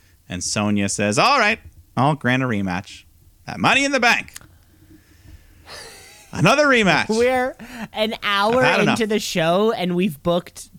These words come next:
Speaker 2: two of the matches on the card, and we already know two of the other <laughs> matches on the card.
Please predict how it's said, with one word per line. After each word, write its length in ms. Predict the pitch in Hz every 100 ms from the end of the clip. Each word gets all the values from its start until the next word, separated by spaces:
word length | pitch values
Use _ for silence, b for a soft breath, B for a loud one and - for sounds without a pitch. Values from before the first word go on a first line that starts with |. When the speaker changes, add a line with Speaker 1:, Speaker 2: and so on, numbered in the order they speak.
| -
Speaker 2:
two 280 | - 165 175
of 80 |
the 60 | 165
matches 540 | 147 143 170 175 170
on 140 | 165 151
the 80 | 147
card, 560 | - 135 160 208 226 B B B B
and 240 | 175 180
we 160 | 185 202
already 540 | 175 185 202 208 202
know 480 | 185 170 175 156 143 -
two 380 | - 151 156 156
of 160 | 139
the 160 | 135 135
other 240 | 139 139
<laughs> 0 |
matches 560 | 123 113 - - 190 -
on 140 | 185 -
the 140 | 165
card. 500 | - 160 143 - -